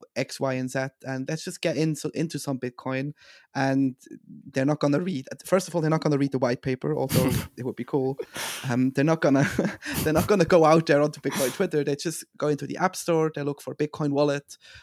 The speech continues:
Speaker 1: uh, these things. They maybe look for it on Google and, you know, try to come up with some stuff. So the simpler, I think, the transition from I want to invest some money into it is, the easier the adoption will be.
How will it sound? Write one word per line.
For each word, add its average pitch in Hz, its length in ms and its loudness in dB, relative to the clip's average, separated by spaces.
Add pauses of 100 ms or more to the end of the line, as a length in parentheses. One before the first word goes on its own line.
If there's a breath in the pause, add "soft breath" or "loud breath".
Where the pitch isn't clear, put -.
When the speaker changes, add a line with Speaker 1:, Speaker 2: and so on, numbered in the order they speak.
(160 loud breath)
Speaker 1:
uh, 123 140 -4
these 151 200 -8
things. 135 380 -2
They 131 120 -2
maybe 165 500 0
look 151 180 2
for 143 140 -6
it 139 80 -8
on 131 100 -8
Google 160 540 0
and, 139 240 -4
you 139 80 -6
know, 135 100 -6
try 139 300 -8
to 143 160 -12
come 143 200 -8
up 147 140 -6
with 147 140 -10
some - 100 -12
stuff. - 460 -10 (340 soft breath)
So 139 360 2
the 139 140 -6
simpler, 180 480 -2
I 156 100 2
think, 151 440 0
the 143 80 -8
transition 147 540 -4
from 135 420 -2
I 135 80 -4
want 147 460 0
to 131 180 -4
invest 139 340 -2
some 151 200 2
money 143 240 0
into 156 400 -2
it 151 180 0
is, 143 400 -4 (440 soft breath)
the - 120 -12
easier 135 300 -2
the 131 100 -4
adoption 131 460 -4
will 123 160 -4
be. 123 300 -6